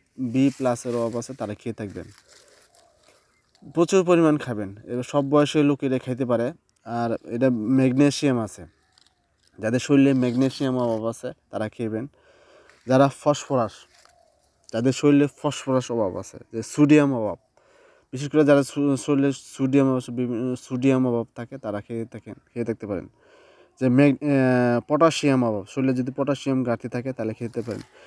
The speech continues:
যদি জিঙ্কসের অভাব থাকে তো অবশ্যই খেয়ে থাকে, খাইবেন। শরীরে যদি ওজন কমাতে, যাদের অনেক মোটা, শরীরে ওজন কমাতে চ-, কমা-, বিভিন্ন ওষুধ খেয়ে থাকেন বা বিভিন্ন কিছু চেষ্টা করতেছেন ওজন কমার জন্য, তারা, ও, শরীরে ওজন কমার জন্য খে-, অবশ্যই সফেদা ফল খাবেন।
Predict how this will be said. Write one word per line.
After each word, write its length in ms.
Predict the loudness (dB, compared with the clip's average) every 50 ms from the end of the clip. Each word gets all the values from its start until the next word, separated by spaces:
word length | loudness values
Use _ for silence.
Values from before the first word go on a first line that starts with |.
| -20 -20 -20 _ -8 -4
যদি 200 | -2 -2 -2 2
জিঙ্কসের 440 | 6 6 6 6 6 2 2 2 4
অভাব 180 | 4 2 0
থাকে 260 | 0 -4 -4 -4 -2 -2
তো 100 | -2 -2
অবশ্যই 300 | -2 -2 -4 -4 -6 -8
খেয়ে 120 | -6 -6 -6
থাকে, 280 | -4 -6 -8 -8 -10 -12 -14 -18 -10 -4
খাইবেন। 320 | -2 -2 -2 -2 -4 -8 -12 _ _ _ -20 -20 -20 _ -4
শরীরে 320 | 2 4 6 6 6 6
যদি 180 | 4 4 4 4
ওজন 320 | 4 4 4 2 0 0
কমাতে, 280 | 0 -2 -2 -2 -4 -4
যাদের 240 | -4 -2 -2 -2
অনেক 240 | -2 -2 -2 -2 -4 -6 -10 _ _ -10
মোটা, 420 | -6 -4 -4 -2 -2 -2 -2 -2 -4 -8 _ _ _ _ _ _ _
শরীরে 360 | _ 2 6 6 6 6 6
ওজন 560 | 4 4 4 2 2 2 2 2 0 -2 -4 -8 -6
কমাতে 300 | -4 -2 -2 0 -2 -4
চ-, 160 | -8 -10 -10 -6 -4 -4 -4 -4 -6
কমা-, 220 | -6 -4 -2 0 2
বিভিন্ন 320 | 2 4 4 4 4 2
ওষুধ 240 | 0 -2 -4 -8 -14 _
খেয়ে 180 | -6 -6 -4
থাকেন 260 | -2 -2 -2 0 0 0
বা 120 | 0 -2
বিভিন্ন 360 | -2 -2 -2 0 0 0 0
কিছু 280 | -2 -4 -6 -6 -8 -8
চেষ্টা 300 | -8 -8 -8 -8 -6 -6
করতেছেন 260 | -6 -6 -6 -4 -2
ওজন 200 | -2 0 0 0
কমার 240 | 0 0 0 0 2
জন্য, 260 | 2 0 0 0 -2
তারা, 280 | -2 -2 -2 -2 -2 -4 _ -18 -20 -20 -20 -20 -20 -20 _ 0
ও, 280 | 4 6 6 6 6
শরীরে 240 | 4 4 4 6 6
ওজন 240 | 6 4 4 2 2
কমার 220 | 2 2 2 2
জন্য 220 | 2 2 2 0 0
খে-, 200 | -2 -8 -16 -12
অবশ্যই 380 | -6 -4 -4 -2 0 0 0 -2
সফেদা 480 | -2 -4 -10 -8 -4 -4 -2 0 -2 -2
ফল 140 | -4 -6
খাবেন। 280 | -10 -10 -8 -10 -10 -10